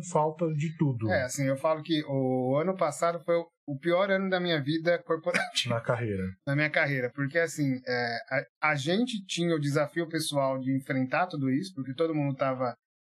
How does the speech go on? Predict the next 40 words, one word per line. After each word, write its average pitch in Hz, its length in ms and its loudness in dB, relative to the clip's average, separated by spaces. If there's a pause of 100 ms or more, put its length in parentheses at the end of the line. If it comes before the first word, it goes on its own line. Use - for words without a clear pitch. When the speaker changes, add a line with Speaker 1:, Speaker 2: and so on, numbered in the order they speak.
Speaker 2:
numa 151 200 2
batalha, 180 440 2
né? 160 140 0
A 160 80 2
gente 139 160 0
tinha 165 100 2
uma 156 120 4
batalha 165 360 2
psicológica, 156 920 0
era 143 100 2
o 143 60 -4
covid, 151 540 2
eu 147 60 2
não 147 60 0
podia 147 280 0
sair, 156 600 0 (380)
Speaker 1:
É. - 20 4
Speaker 2:
a, 143 320 2
o 156 80 2
medo 170 320 2
da 160 140 2
minha 160 140 0
mãe 165 160 2
na 160 120 2
minha 156 160 2
casa 160 400 2
e, 160 140 0
e 160 100 2
se 160 160 -2
infectar, 160 540 2
da 170 100 2
minha 160 220 2
avó, 156 380 2
e 175 80 4
a - 20 0
gente 165 160 -4
ficava 165 220 0
com 165 80 0
aquela 165 240 2
loucura. 185 760 2